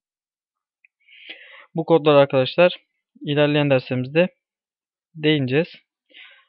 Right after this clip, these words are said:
E, values kısmına bakalım arkadaşlar. Burada gördüğünüz gibi strings X M L var. Burada biraz önce, e,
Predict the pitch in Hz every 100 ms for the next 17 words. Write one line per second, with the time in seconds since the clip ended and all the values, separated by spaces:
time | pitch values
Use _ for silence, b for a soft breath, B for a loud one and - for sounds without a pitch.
0 | B B _ _ _ _ 151 135 139 185
1 | 190 180 - 156 - 160 147 139 127 123
2 | 120 127 120 - 156 175 - - - -
3 | 160 156 170 139 143 147 151 147 156 151
4 | 147 151 156 147 - 139 - 135 127 123
5 | 180 - _ _ _ B B _ - 190
6 | 165 175 175 - _ - 165 165 170 160
7 | 165 156 156